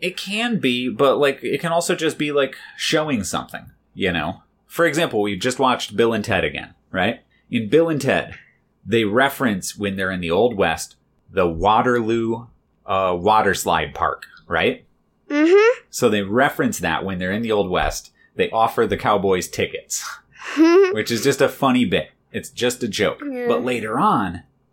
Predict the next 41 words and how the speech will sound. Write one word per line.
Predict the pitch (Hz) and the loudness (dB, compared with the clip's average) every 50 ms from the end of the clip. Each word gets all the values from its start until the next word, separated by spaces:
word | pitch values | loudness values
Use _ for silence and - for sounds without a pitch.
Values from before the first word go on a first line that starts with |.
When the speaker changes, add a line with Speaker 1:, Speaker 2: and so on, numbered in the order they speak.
| _ _ _ | _ _ _
Speaker 1:
Napoleon | - 107 110 - - - 143 151 185 220 220 175 123 107 92 85 87 - | -4 -4 -4 -4 -4 -2 2 4 4 4 4 4 2 2 0 -2 -4 -6
ends | - 95 98 95 90 85 | -6 -6 -6 -4 -4 -2
up | 98 90 - - - | -2 -2 -2 -4 -6
at | 104 101 85 - 90 | -6 -6 -6 -6 -4
the | 90 92 | -4 -2
water | 95 98 113 117 113 110 98 87 | 0 2 2 4 4 4 2 0
park. | - - 71 - - - _ _ _ _ _ | 0 -2 -4 -6 -6 -10 _ _ _ _ _
So, | - - - 113 | -4 0 0 2
like, | 107 220 - - | 2 2 0 0
that's | 269 269 285 294 269 226 | 2 4 4 4 4 2
Speaker 2:
Yeah. | 214 | 2
Speaker 1:
the | 113 - | 0 -2
payoff, | 131 147 156 147 117 87 80 - - | 0 0 2 4 4 4 2 2 0
is, | 90 85 95 | -2 -2 -2
like, | 98 90 - | -4 -2 -2
it | 95 | -4
was | 87 92 92 85 | -4 -4 -4 -6
referenced | 87 104 160 190 202 - - 113 95 85 78 - - - - - - _ _ _ _ _ _ _ _ | -4 -2 -2 -2 -2 -2 -2 -2 -2 -2 -4 -6 -10 -14 -16 -16 -20 _ _ _ _ _ _ _ _
so | - - - 139 127 | -10 -2 2 2 4
that | 110 113 113 110 107 - | 4 4 2 2 0 -2
later | 104 110 120 123 120 107 113 113 | -2 0 0 0 2 0 2 2
on | 123 135 139 143 127 | 2 2 2 2 2
it | 101 85 - | 0 -2 -6
could | 104 92 | -6 -6
be | 104 98 98 | -4 -4 -2
like, | 95 90 87 - - _ _ _ _ _ - | -2 -4 -4 -6 -12 _ _ _ _ _ -4
"Oh, | - 180 - 220 226 220 - - 127 117 120 - - | 0 2 2 4 4 4 4 4 2 2 -2 -6 -10
right, | - 151 170 208 220 208 185 - - | -8 -2 0 2 2 2 2 0 -2
I | 135 147 | -4 -6
forgot | 143 - 175 160 147 160 175 208 226 208 | -6 -6 -6 -6 -4 -2 0 0 2 2
about | 170 170 143 127 - - | 2 2 2 2 2 0
that | 113 - - - | 0 -2 -2 -2
place | - 113 104 87 - - | 0 0 2 2 0 -2
that | - 95 - | -6 -4 -2
they | 95 90 | -2 -2
mentioned | 87 92 95 95 87 - 92 87 - | 0 0 -2 -2 -2 -4 -4 -2 0
in | 160 - | 0 0
Speaker 2:
Yeah. | 370 311 - - | 0 0 0 0
Speaker 1:
the | |
Old | 78 76 73 76 | 0 0 -2 -2
West," | 76 - - - - - | -4 -6 -6 -8 -12 -16